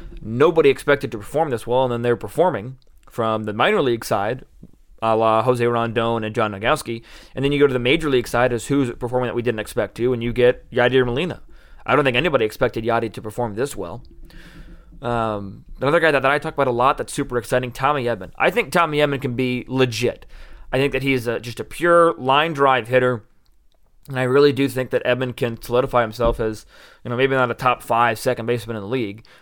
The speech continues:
but I do think that Edman has the capability to be a really good second baseman and a good leadoff hitter, and that's something the Cardinals haven't had in a while. Um, last year it floated around Wong a little bit, uh, Edman a little bit, yes, I understand that. Um,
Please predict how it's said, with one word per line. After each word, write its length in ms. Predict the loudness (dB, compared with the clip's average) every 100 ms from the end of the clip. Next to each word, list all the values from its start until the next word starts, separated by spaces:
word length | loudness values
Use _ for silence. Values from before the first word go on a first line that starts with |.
| -4
but 80 | -2
I 60 |
do 160 | 0 0
think 160 | 0 0
that 100 | 0
Edman 220 | 0 0
has 220 | -2 -2
the 60 | -2
capability 520 | -4 -2 0 0 0
to 120 | -6
be 180 | -6 -4
a 60 | -4
really 720 | -4 -2 4 4 4 0 -8 _
good 360 | 4 6 4 0
second 400 | -6 -2 -2 -2
baseman 400 | 0 0 0 -12 -14 -20 -20 _ -6
and 120 | -2
a 60 | 0
good 200 | 2 2
leadoff 280 | 4 2
hitter, 220 | 2 2 2
and 80 |
that's 140 | 0 -4
something 180 | -6 -6
the 60 |
Cardinals 320 | -2 0 0
haven't 220 | 0 0 0
had 400 | 0 0 -2 -12 -10
in 140 | -2
a 80 | 0
while. 460 | 2 0 -2 -8 -16 _ _ _ -12
Um, 300 | -6 -4 -2
last 300 | -2 -4 -2
year 80 | -4
it 60 |
floated 260 | -2 -2 0
around 440 | 0 0 0 -2
Wong 480 | -4 -2 2 0 0
a 40 | 0
little 240 | 0 0
bit, 360 | 2 4 4 0
uh, 100 | -4
Edman 460 | -2 0 -2 -4 -6
a 40 | -6
little 220 | -4 -2
bit, 240 | 0 0
yes, 340 | 2 0 0 -2
I 40 |
understand 420 | -8 -8 -8 -6
that. 260 | -4 -4 -6 -12 -16 -20 -12
Um, 560 | -8 -8 -8 -10 -16